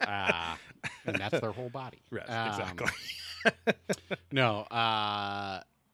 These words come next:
Speaker 1: what's it called? No, so Joey and I do that, but then we do that so much we're burnt out when we get
Speaker 2: Yes.
Speaker 1: home, so then we don't wanna do that <laughs>
Speaker 2: Exactly.
Speaker 1: after work.
Speaker 2: Yes.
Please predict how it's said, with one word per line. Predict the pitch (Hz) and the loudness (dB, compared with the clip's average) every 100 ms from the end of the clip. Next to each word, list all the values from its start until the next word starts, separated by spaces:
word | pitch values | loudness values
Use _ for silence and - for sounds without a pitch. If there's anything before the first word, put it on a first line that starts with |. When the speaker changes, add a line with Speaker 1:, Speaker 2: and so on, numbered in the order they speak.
| _ | _
Speaker 1:
what's | - 123 | -16 -14
it | 110 | -14
called? | - 82 57 - _ - - - - | -12 -12 -12 -18 _ -16 -14 -14 0
No, | 135 117 | 2 4
so | - | 2
Joey | 127 156 | 4 6
and | 151 | 6
I | 139 | 4
do | 135 | 2
that, | 135 120 | 2 2
but | - - | 0 -4
then | 117 113 | -4 -2
we | 104 | -2
do | 113 | -2
that | 113 104 | -2 -4
so | - 107 | -4 -6
much | 101 98 - | -6 -8 -10
we're | 95 | -12
burnt | 78 95 87 - | -8 -10 -10 -10
out | 92 90 | -10 -10
when | 87 | -12
we | 90 | -12
get | 92 | -10
Speaker 2:
Yes. | 92 | -8
Speaker 1:
home, | - 123 170 | -2 0 0
so | - | -4
then | 110 104 | -4 -4
we | 98 | -4
don't | 101 98 | -4 -6
wanna | 101 | -10
do | 92 98 | -8 -10
that | 95 92 95 | -8 -8 -8
<laughs> | - | -8
Speaker 2:
Exactly. | - - 95 - - | -6 -4 -4 -6 -6
Speaker 1:
after | 107 | -6
work. | 92 104 - - 240 | -4 -6 -8 0 0
Speaker 2:
Yes. | - 156 | 0 -8